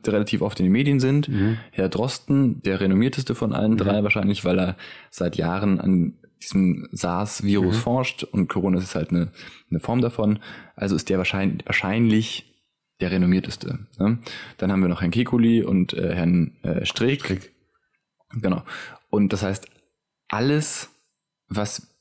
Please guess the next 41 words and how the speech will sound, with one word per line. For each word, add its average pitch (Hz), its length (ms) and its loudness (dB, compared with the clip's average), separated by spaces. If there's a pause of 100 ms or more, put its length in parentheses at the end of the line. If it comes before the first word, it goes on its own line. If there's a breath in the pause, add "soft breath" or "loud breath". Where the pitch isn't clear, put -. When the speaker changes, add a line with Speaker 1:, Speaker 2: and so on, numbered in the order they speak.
(760)
Speaker 1:
die, - 120 -8
die 110 180 2
Bevölkerung 113 520 0
in 98 100 4
Deutschland 98 320 -2
über 101 120 2
dieses 92 280 0
Virus 95 400 -2
weiß 120 340 0
und - 140 0
über 90 160 -4
Viren, 113 480 0 (420 loud breath)
wissen 117 320 2
sie 101 160 2
wahrscheinlich 135 920 0 (380 loud breath)
von 107 420 0
einem 110 360 0
von 98 200 0
diesen 95 360 2 (200)
drei - 180 -4
Experten, - 600 -8 (140)
ne? 101 240 -2
Oder 92 200 0
von - 140 -8
einem 80 80 -6
anderen 113 260 0
Virologen, 95 640 2
der - 140 -4
auch 87 100 -4
irgendwie 87 260 -2
in 85 80 2
den 85 80 0
Medien 87 240 -4
war, 85 160 -4 (320 loud breath)
aber 92 160 -6
wahrscheinlich 95 300 -2
von 85 100 -4
einem 90 160 -4
von - 180 -6
den 95 140 -4
drei. - 340 -8